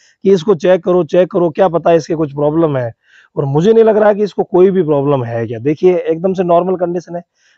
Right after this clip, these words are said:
मैं नजदीक खड़ा हूँ, उसके बावजूद कितना अच्छी तरीके से जुगाली कर रही है। तो आपको क्या लग रहा है, कोई problem है क्या इसे? भाई हमें तो कोई problem नहीं लग रही है।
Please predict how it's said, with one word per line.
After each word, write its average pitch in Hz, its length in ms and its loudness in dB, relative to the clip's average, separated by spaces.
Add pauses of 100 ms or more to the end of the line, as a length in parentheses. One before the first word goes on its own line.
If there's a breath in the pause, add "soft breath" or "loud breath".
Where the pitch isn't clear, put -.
(120)
मैं 165 140 2
नजदीक 175 400 2
खड़ा 170 220 4
हूँ, 190 240 2
उसके 180 200 -4
बावजूद 175 400 0
कितना 226 320 -8
अच्छी 185 300 -6
तरीके 180 240 -6
से 175 120 -12
जुगाली 151 360 0
कर 143 120 -4
रही 120 220 -12
है। 113 60 -16
तो - 440 -8
आपको 180 240 0
क्या 220 160 4
लग 185 160 2
रहा 165 120 2
है, 160 60 2
कोई 156 140 -2
problem 175 420 0
है 175 240 2
क्या 202 100 2
इसे? 156 180 0
भाई 180 140 2
हमें 180 260 0
तो 220 80 0
कोई 208 180 2
problem 180 340 -2
नहीं 170 140 -6
लग 123 180 -12
रही 113 140 -20
है। 101 120 -20